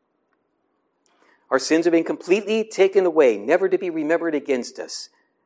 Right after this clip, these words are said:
never to be judged again. We also, we also looked at what constitutes perfect forgiveness, and you might forgive that. You might, uh,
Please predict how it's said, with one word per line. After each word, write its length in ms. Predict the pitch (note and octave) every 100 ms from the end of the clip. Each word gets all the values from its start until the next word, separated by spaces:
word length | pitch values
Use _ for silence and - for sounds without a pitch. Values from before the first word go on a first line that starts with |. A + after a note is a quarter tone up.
| _
never 320 | A2+ E3+ D#3+ A#2+
to 80 |
be 120 | A#2+ A#2
judged 440 | - C3 B2 -
again. 460 | G#2 A2+ G2+ D#2 - _ _ _ _ _ _ _ _ _ _ _ _ _
We 140 | D3+
also, 320 | D#3+ F3+ F3+ E3+
we 80 | C#3+
also 200 | F3+ F3+
looked 200 | E3 D#3+
at 80 | D3+
what 160 | D3+
constitutes 600 | - D3+ D3+ C#3+ - B2
perfect 460 | - - D3 D3 C3+
forgiveness, 640 | - G#2+ C3 C#3+ G#2 F2 -
and 80 |
you 60 | A#2
might 240 | A#2 B2
forgive 320 | - A2+ C3+ A2+
that. 280 | F#2+ - _
You 140 | -
might, 260 | C3 A2 -
uh, 180 | A#2+